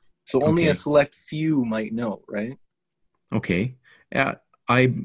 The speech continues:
Speaker 2: I know when, when you, when we originally communicated by email, you had mentioned that there might be a connection with the aliens.
Speaker 1: Yeah, so, uh, if you dig farther into the, the, um, the history of the Hidden Leaf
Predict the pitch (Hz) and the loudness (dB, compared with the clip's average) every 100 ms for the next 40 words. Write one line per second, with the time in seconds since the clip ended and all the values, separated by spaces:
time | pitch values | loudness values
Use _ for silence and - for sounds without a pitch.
0 | - 120 131 139 135 123 113 110 117 117 | 0 4 6 6 6 4 4 4 4 4
1 | 113 - 110 110 107 110 123 135 117 - | 2 2 2 4 4 2 2 2 0 2
2 | 127 120 - 113 110 110 101 110 117 104 | 2 2 2 0 2 2 2 4 4 4
3 | 101 101 98 104 110 123 117 101 95 104 | 2 0 -2 0 -2 -2 -2 -2 0 -2
4 | 113 127 127 - 98 98 - 104 98 87 | -2 -2 -6 -6 -8 -8 -6 -6 -6 -6
5 | 90 101 117 113 76 67 - - _ _ | -8 -6 -4 -6 -6 -10 -14 -16 _ _
6 | _ _ _ _ - _ _ 147 151 113 | _ _ _ _ -20 _ _ 0 2 2
7 | - - 160 160 156 131 - _ - 139 | -2 0 2 4 2 2 -4 _ -6 0
8 | 151 143 139 117 - 185 214 196 170 208 | 2 2 0 -4 -6 -2 0 -2 -2 -2
9 | 170 - 175 196 196 196 190 - 151 147 | -4 -4 0 0 0 -2 -4 -6 -14 -14
10 | - 156 147 143 131 135 123 117 113 107 | -14 -10 -6 -6 -6 -4 -2 0 0 -2
11 | - _ _ _ _ _ _ - 127 123 | -8 _ _ _ _ _ _ -14 -6 -2
12 | 117 113 107 98 95 - _ 139 135 175 | -2 -2 -6 -8 -16 -20 _ -12 -6 -4
13 | - - 127 107 98 _ _ _ 117 110 | -4 -6 -4 -4 -6 _ _ _ -8 -8
14 | 117 135 135 127 | -10 -10 -8 -8